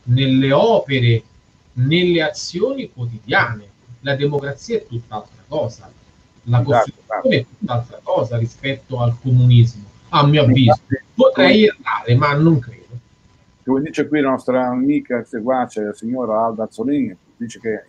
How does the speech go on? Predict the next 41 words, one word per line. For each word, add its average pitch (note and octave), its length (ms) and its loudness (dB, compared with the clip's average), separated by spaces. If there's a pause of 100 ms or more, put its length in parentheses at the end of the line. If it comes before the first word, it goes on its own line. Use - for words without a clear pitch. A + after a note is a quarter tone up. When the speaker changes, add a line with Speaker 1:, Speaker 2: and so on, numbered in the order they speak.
(100)
Speaker 2:
che A2+ 100 -10
i G#2 300 -10
partigiani A#2+ 680 -6
buoni B2+ 560 -2
venivano A2 360 -10
assassinati A2 680 -4
dai G2 160 -8
partigiani G2+ 520 -8
comunisti A2 440 -10
stessi. A#2 440 -8
Beh, G2 160 -10
è F2+ 60 -14
vero, A#2 240 -6
infatti A2 360 -10
la G#2 120 -10
signora A#2+ 440 -6
qui A#2+ 300 -8
dice G#2+ 300 -10
che G#2 120 -14
suo A2+ 140 -16
padre A2 360 -4
purtroppo G2+ 460 -14
fu G2+ 120 -18
ucciso, A2 760 -6
eh, F#2 640 -16
essendo G2+ 220 -14
un F#2 80 -16
partigiano G2 440 -10
democratico, G#2+ 720 -8
fu G2+ 100 -20
ucciso, G2+ 720 -10
eh, E2+ 80 -20
il G2 40 -14
ventotto A2 360 -10
aprile, G#2 420 -12
chiaramente G2+ 600 -10 (300)
Speaker 1:
Eh, C#3+ 160 -8
Speaker 2:
in A2 160 -6
Speaker 1:
la C#3+ 120 -4
Speaker 2:
discarica. B2+ 420 -2 (160)
Speaker 1:
strage F3 260 -2